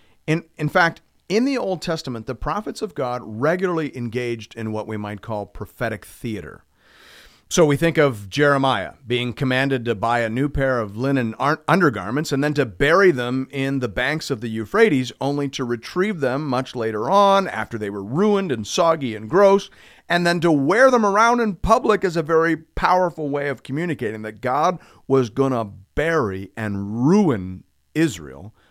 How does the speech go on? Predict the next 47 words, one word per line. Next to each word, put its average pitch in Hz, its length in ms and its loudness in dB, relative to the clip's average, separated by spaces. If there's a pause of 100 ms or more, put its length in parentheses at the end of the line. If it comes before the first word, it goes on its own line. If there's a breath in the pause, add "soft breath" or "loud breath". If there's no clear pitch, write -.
(140)
by 101 160 -4
means 123 320 -2
of 98 60 -8
the 107 160 -6
exile 87 500 -10
in 90 120 -12
Babylon. 80 500 -14 (420)
That 139 180 -2
was 135 140 -6
a 113 60 -4
very 104 400 -8
graphic 101 500 -12
way 85 140 -8
of 104 100 -10
communicating. 175 560 -6 (380 loud breath)
When 110 160 -4
all 170 160 6
the 190 120 4
other 185 160 0
prophets 180 480 -2
in 139 100 -4
Jeremiah's 139 520 -2
day 135 220 -2
were 127 100 -6
saying, 110 300 -8
"Peace, 196 420 -6
peace, 185 420 -4
and 117 140 -6
the 107 60 -12
temple 190 320 -4
of 165 40 -14
the 165 60 -6
Lord, 190 360 0
the 151 40 -10
temple 160 300 -8
of 135 60 -12
the 139 60 -2
Lord," 196 400 4 (320 loud breath)
Jeremiah 214 520 6
was 170 120 2
walking 170 300 0
around 151 380 2 (200 loud breath)
in 151 120 0
a 139 80 4
ruined 208 560 6
pair 208 260 4
of 160 160 2